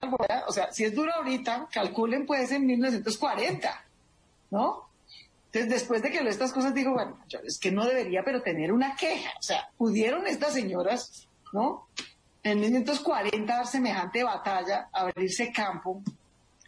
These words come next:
lograr ir a estudiar. El gran logro de las mujeres sufragistas es que pudieron ser las primeras mujeres en educarse. Es, al final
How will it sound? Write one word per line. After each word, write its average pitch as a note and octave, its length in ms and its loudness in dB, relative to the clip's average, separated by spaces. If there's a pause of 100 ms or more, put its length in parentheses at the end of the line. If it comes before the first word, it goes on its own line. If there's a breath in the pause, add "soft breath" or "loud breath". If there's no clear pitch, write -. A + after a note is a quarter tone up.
(680)
lograr A3 440 0
ir F#4+ 220 2 (100)
a F#4+ 60 0
estudiar. B3 640 2
El G3+ 100 0
gran C#4 300 0
logro F#4+ 360 0 (300)
de B3 180 0
las G3+ 200 0
mujeres G#3+ 260 0
sufragistas B3+ 720 -2
es C4 100 -2
que C#4 120 -2
pudieron A3+ 340 2
ser C4+ 120 0
las C#4+ 140 -2
primeras A3+ 380 0
mujeres A#3+ 340 2
en C#4+ 120 2
educarse. G3+ 760 -2 (1400)
Es, - 200 -8
al G3+ 180 0
final A#3 360 0